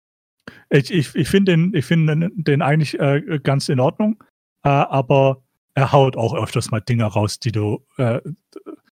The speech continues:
wo, wo du nicht mal was reininterpretieren musst, wo du denkst, wo du eigentlich, wo du dich eigentlich in den Kopf fassen musst. Also, ja. Ja, äh, du, äh, sch-, schieb ich, äh, auf meine Aussage von, von eben.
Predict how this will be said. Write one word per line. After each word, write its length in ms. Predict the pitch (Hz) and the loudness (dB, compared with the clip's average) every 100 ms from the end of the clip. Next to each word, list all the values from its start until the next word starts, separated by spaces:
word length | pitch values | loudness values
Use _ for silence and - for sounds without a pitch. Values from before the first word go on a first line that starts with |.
| _ _ - | _ _ 0
wo, 220 | 127 135 | 0 4
wo 100 | 131 | 2
du 60 | 131 | 2
nicht 160 | 127 | 0
mal 80 | 127 | 0
was 180 | 120 - | 0 2
reininterpretieren 680 | 117 107 123 123 - 113 104 | -2 0 -2 -4 -4 -4 -4
musst, 200 | 104 - | -4 -2
wo 40 | |
du 140 | 110 104 | -2 -2
denkst, 380 | - 107 - - - | -4 -4 -6 -16 -8
wo 180 | 113 107 | -2 0
du 140 | 107 | 0
eigentlich, 240 | 107 135 - | -2 -4 -8
wo 380 | 135 - 123 113 | -8 -8 -4 -4
du 80 | 113 | -4
dich 160 | - | -4
eigentlich 180 | 120 113 | -6 -4
in 120 | 113 | -4
den 100 | 107 | -6
Kopf 180 | - - | -8 -8
fassen 300 | - 117 107 | -6 -6 -6
musst. 260 | 101 - _ _ _ _ _ _ | -6 -8 _ _ _ _ _ _
Also, 240 | - 107 110 117 - _ _ _ _ 151 | -14 -8 -8 -10 -18 _ _ _ _ 2
ja. 260 | 143 156 - _ _ _ _ _ _ _ - - | 2 0 -6 _ _ _ _ _ _ _ -20 0
Ja, 300 | 143 131 127 _ 302 | 2 2 0 _ 0
äh, 240 | 156 156 - - _ | 2 2 -2 -20 _
du, 240 | 147 147 - - | 0 0 -2 -4
äh, 200 | 156 151 - | 0 0 -4
sch-, 320 | - 320 233 | -18 -16 -10
schieb 280 | - 170 151 | -2 0 0
ich, 160 | - | -2
äh, 60 | - | -2
auf 400 | 135 139 131 - | 0 0 -2 0
meine 300 | 131 131 131 | 2 2 0
Aussage 560 | - 135 127 127 120 | -2 -6 -2 0 0
von, 360 | 113 110 107 107 | 0 0 -2 -4
von 180 | _ 110 | _ -4
eben. 340 | 107 104 101 | -2 -2 -4